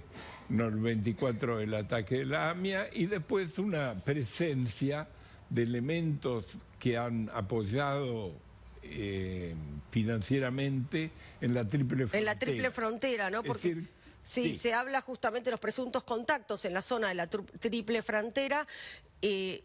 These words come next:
Speaker 2: y uno se pregunta si quedamos en una situación más vulnerable a partir de esta declaración.
Speaker 1: Bueno, lo que pasa, este, es que en estos momentos,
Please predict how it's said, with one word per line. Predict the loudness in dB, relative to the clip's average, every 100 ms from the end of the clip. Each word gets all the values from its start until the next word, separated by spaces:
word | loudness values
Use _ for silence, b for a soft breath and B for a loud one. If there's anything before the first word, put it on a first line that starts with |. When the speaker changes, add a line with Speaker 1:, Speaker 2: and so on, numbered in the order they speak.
| -10
Speaker 2:
y | -4 0
uno | 0
se | 0 0
pregunta | 0 -2 0 -2
si | -2 0
quedamos | 0 0 0
en | 0
una | 0 -2
situación | -2 0 0
más | 0
vulnerable | 0 0 2 2 0
a | -2
partir | -2 -2
de | -2
esta | 0
declaración. | 0 0 0 0 0
Speaker 1:
Bueno, | 0
lo | -2
que | -2 -2
pasa, | -2 -4 -2 -2 -2 -6 -6
este, | -2 -2 -4 -4 0 0 0 -2 -2
es | -2 0
que | 2 2 0 -4 -10 -20 -20 -18
en | -10 -2 0
estos | 0 0
momentos, | 0 0 0 0 -2 -2 -2